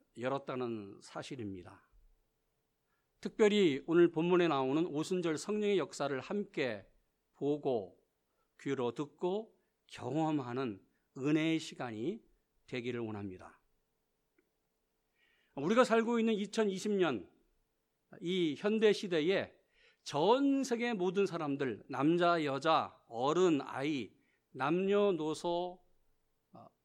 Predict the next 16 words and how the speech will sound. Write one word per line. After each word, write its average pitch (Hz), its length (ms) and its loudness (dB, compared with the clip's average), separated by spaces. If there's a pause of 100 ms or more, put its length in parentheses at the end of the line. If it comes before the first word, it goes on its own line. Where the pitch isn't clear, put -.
(180)
할 185 180 -8
것 180 160 -2
없이 165 220 -4
누구든지 190 760 -2 (420)
현재 226 720 2 (440)
내가, 151 440 2
우리가 196 320 0
갖고 196 560 -2
있는 175 340 0
것 185 240 -2 (380)
하나가 180 440 -4
있습니다. 101 520 -6 (760)
그것은 156 420 0
바로 123 460 -6 (1500)
스마트폰, 165 800 -6 (300)
핸드폰입니다. 110 840 -10